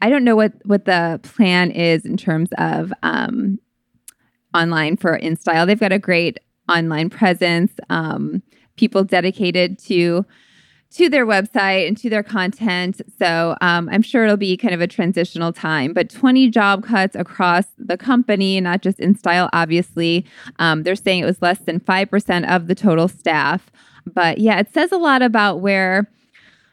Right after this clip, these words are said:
fashion media is going. And, um, I know I, for the first time, bought a Vogue and an InStyle magazine,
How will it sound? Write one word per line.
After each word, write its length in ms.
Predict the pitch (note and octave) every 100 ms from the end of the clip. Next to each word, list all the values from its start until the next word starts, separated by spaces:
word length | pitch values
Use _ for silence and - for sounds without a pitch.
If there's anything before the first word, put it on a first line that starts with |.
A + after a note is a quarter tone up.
| _ -
fashion 400 | G#3+ G#3+ A#3 A3
media 400 | A3+ A3+ A3+ G3+
is 200 | A3 A3+ -
going. 680 | D4 C#4+ C#4 C4 C4 C4 - -
And, 720 | G#3 G3 G3 F#3+ F#3+ G3 G3+ G3+
um, 640 | G3 F#3 F3+ F3+ F3 F#3 G3
I 100 | G3
know 280 | G3 F#3 F3+
I, 240 | F#3 F#3 - _ _ _ - -
for 80 |
the 120 | G3+ G#3
first 320 | G#3+ A3 -
time, 240 | A3 F3+
bought 260 | F#3 F3 - _ -
a 80 | F#3+
Vogue 460 | F#3+ F3 F3 F#3
and 120 | - F3+
an 140 | E3+
InStyle 680 | - F3 - F3 E3 E3 E3
magazine, 920 | F3 E3 E3 G#3+ F3 F3 F3 F3+ G#3